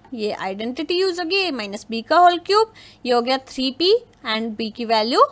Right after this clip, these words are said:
one by six, थ्री पी माइनस वन बाई सिक्स का होल क्यूब। नेक्स्ट क्वेश्चन नंबर नाइन, वेरीफाई।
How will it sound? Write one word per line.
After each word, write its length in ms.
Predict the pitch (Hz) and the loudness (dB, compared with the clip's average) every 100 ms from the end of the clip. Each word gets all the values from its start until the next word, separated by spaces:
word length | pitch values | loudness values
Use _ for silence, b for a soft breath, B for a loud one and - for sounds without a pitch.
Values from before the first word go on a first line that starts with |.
| - _ 240 | -2 _ -2
one 180 | 226 208 | -2 0
by 120 | 208 | -4
six, 440 | - 196 - - - _ | -4 -6 -8 -10 -10 _
थ्री 120 | 247 233 | -8 -8
पी 160 | 247 | -8
माइनस 400 | 247 240 254 - | -6 -6 -6 -4
वन 140 | 240 226 | -4 -2
बाई 120 | 220 | -2
सिक्स 280 | - - - | -4 -12 0
का 180 | 359 415 - _ | 2 2 -4 _
होल 200 | 214 185 - | -6 -6 -10
क्यूब। 180 | - - _ _ _ B B B B - | -20 -20 _ _ _ B B B B -2
नेक्स्ट 340 | 277 330 - | -2 0 -2
क्वेश्चन 260 | 381 370 392 | -2 -4 -4
नंबर 220 | 381 403 | 0 0
नाइन, 360 | 381 262 269 427 - 262 | 2 2 2 -2 -10 -6
वेरीफाई। 540 | 247 220 208 - - | 0 0 -2 -12 -16